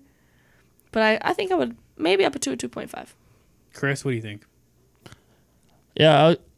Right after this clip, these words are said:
Speaker 3: I'll, I'll enjoy the episode, so I'll give it a three. Two's for the ending with Danny and Sam, and then one's for all the horniness.
Speaker 2: Yeah. I,
Speaker 1: Ooh,
Speaker 2: I
Speaker 1: horniness
Speaker 2: honestly,
Speaker 1: counts? Okay, I'll bring it on.
Speaker 2: I honestly was gonna give it a four,
Speaker 3: Hmm.
Speaker 2: uh, but since we got two, three, four, let's meet in the middle at a three.
Speaker 1: Three.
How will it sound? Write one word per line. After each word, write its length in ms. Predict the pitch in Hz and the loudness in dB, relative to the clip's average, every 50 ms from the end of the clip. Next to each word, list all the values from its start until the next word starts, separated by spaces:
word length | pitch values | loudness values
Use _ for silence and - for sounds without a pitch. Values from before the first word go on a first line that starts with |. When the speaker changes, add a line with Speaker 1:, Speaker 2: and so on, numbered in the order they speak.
| _ _ _ - - | _ _ _ -2 2
Speaker 3:
I'll, 140 | 165 175 156 - | 2 2 2 2
I'll 100 | - 185 | 2 2
enjoy 240 | 202 208 220 180 170 | 2 4 4 2 2
the 100 | 147 123 | 4 4
episode, 200 | 110 113 - - | 2 2 0 -2
so 160 | - - - 165 | -4 0 2 2
I'll 60 | 170 | 4
give 60 | 165 151 | 4 4
it 60 | 127 | 2
a 40 | 110 | 2
three. 340 | - - 123 113 113 123 | 0 0 0 2 2 2
Two's 320 | 117 - - 151 160 147 - | 2 2 4 4 4 4 2
for 200 | - 165 147 135 | 2 2 2 4
the 160 | 127 123 107 | 4 4 4
ending 360 | 82 113 113 113 117 120 113 107 | 4 2 2 2 2 2 2 2
with 120 | 101 95 | 0 2
Danny 300 | - 113 110 107 107 107 | 2 2 4 4 2 2
and 120 | 107 104 | 0 0
Sam, 300 | - - 117 107 107 110 | 0 0 2 2 2 2
and 80 | 113 107 | 2 2
then 160 | 107 101 104 | 2 2 2
one's 260 | 104 101 98 104 104 | 2 2 0 0 -2
for 140 | - - 110 | -2 0 2
all 100 | 104 98 | 2 2
the 80 | 95 95 | 2 0
horniness. 580 | 82 110 110 107 101 101 104 107 101 - - - - | -2 -2 -2 -2 -2 -2 -4 -4 -6 -8 -10 -16 -14
Speaker 2:
Yeah. 320 | 120 117 120 117 113 110 - - - | -12 -10 -8 -6 -8 -8 -10 -10 -6
I, 120 | 131 135 143 - - - - | -6 -4 -4 -6 -8 -4 0
Speaker 1:
Ooh, 60 | 302 302 | 2 4
Speaker 2:
I 160 | 311 285 269 240 | 4 4 4 4
Speaker 1:
horniness 20 | |
Speaker 2:
honestly, 560 | 233 175 180 262 262 269 285 294 302 330 311 294 | 4 4 4 4 4 4 2 2 2 2 2 2
Speaker 1:
counts? 400 | 311 294 294 311 302 - - - | 2 2 0 0 -2 -2 0 0
Okay, 240 | 226 226 - 175 | 0 0 -2 0
I'll 160 | - 214 226 226 | 2 2 2 2
bring 140 | 233 220 | 0 -4
it 40 | 208 | -6
on. 100 | 190 135 | -2 0
Speaker 2:
I 140 | 156 180 190 | 2 4 6
honestly 420 | 185 196 202 202 196 185 190 202 | 6 6 4 4 2 0 -2 -2
was 140 | 190 160 139 | -2 -2 -2
gonna 180 | 123 156 147 143 | 0 0 0 2
give 140 | 143 139 135 | 2 0 0
it 60 | 131 | -2
a 60 | 120 | -4
four, 480 | - - - 131 123 135 156 180 202 - _ _ _ _ _ _ _ _ _ - | -6 -6 -6 -6 -4 -4 -4 -6 -8 -12 _ _ _ _ _ _ _ _ _ -8
Speaker 3:
Hmm. 180 | 107 104 101 98 | -6 -6 -4 -2
Speaker 2:
uh, 180 | 131 131 123 120 | -2 -2 -2 -2
but 140 | 120 127 | -4 -6
since 160 | - - 127 - | -10 -12 -12 -8
we 40 | 135 | -8
got 180 | 127 120 117 | -8 -8 -10
two, 140 | - - 127 | -12 -12 -12
three, 160 | 123 127 123 | -10 -10 -10
four, 280 | 117 - 131 120 117 113 | -10 -8 -8 -8 -8 -8
let's 200 | 117 117 113 - | -10 -12 -10 -8
meet 100 | 135 127 | -8 -8
in 60 | 120 | -6
the 60 | 123 | -6
middle 180 | 127 131 135 131 | -4 -4 -2 -2
at 60 | 127 120 | -2 -4
a 40 | |
three. 480 | 117 - - 160 180 190 185 170 180 185 | -6 -6 -4 0 2 4 4 4 4 2
Speaker 1:
Three. 100 | 185 | -2